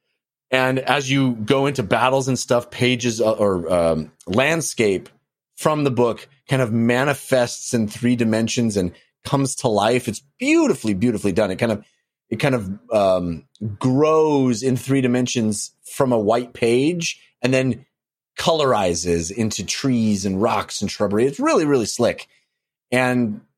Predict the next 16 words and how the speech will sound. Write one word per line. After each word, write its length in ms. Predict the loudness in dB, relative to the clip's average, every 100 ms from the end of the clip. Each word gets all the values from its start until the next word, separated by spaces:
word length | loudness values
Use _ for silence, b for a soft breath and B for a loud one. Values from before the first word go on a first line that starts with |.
| _
it's 300 | -4 -4 -10
very 360 | -12 -4 0 2
much 380 | 2 0 -2 -4
the 100 | -4
kind 340 | 0 0 0
of 100 | 0
game 260 | 0 0 0
that 140 | 0
I 160 | 2 2
love. 440 | 2 2 0 -4
I, 140 | -4 -2
I, 200 | -2 -2 0
I 40 |
really 280 | 2 2 0
like 360 | 0 0 0
the 420 | 0 2 2 -2